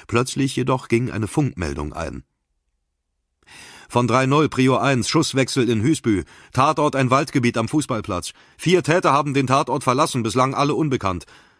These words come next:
Und wir nehmen Kanal einunddreißig. Dreiunddreißig einundneunzig null null, kommen." Amanda schaltete auf Kanal einunddreißig, drehte den Kopf und blickte zu Kerstin hinüber. Was trieb die Frau?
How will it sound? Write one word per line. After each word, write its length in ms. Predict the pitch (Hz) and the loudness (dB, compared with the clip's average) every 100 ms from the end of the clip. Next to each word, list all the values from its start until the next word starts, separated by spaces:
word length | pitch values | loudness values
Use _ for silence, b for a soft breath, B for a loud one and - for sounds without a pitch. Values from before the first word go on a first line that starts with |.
| b | b
Und 140 | - 127 | -4 2
wir 80 | 147 | 4
nehmen 200 | 170 175 | 2 2
Kanal 380 | 151 156 165 | 2 2 2
einunddreißig. 840 | 143 151 165 127 139 151 110 82 - _ - | 2 0 0 2 0 0 -4 -8 -12 _ -4
Dreiunddreißig 640 | 113 147 160 139 175 175 170 | 0 2 2 2 2 0 -2
einundneunzig 500 | 165 143 147 175 135 | 0 2 2 2 0
null 200 | 156 160 | 2 2
null, 240 | 165 185 | 4 2
kommen." 420 | - 165 165 92 - _ _ _ _ _ _ _ _ _ _ _ _ _ _ _ _ _ B B B B | 2 -2 -2 -8 -14 _ _ _ _ _ _ _ _ _ _ _ _ _ _ _ _ _ B B B B
Amanda 420 | 90 95 101 98 | -6 -4 -4 -4
schaltete 440 | - 101 101 95 87 | -2 -2 -2 -6 -6
auf 140 | 92 | -6
Kanal 380 | 87 85 87 87 | -6 -4 -4 -4
einunddreißig, 760 | 87 85 85 95 90 80 73 B B | -8 -8 -6 -4 -4 -8 -10 B B
drehte 300 | - 98 110 95 | -6 -4 -2 -4
den 160 | 85 | -4
Kopf 260 | - 113 - | -6 -8 -6
und 140 | 92 | -10
blickte 300 | 90 107 95 | -6 -6 -6
zu 160 | - 92 | -8 -8
Kerstin 480 | 123 117 - 80 76 | -6 -8 -8 -8 -8
hinüber. 480 | 82 82 78 76 - b b b - | -8 -8 -8 -10 -12 b b b -10
Was 200 | - - | -10 -8
trieb 360 | - 190 - | -8 -8 -8
die 140 | 92 76 | -12 -12
Frau? 460 | - 85 73 80 | -10 -8 -8 -10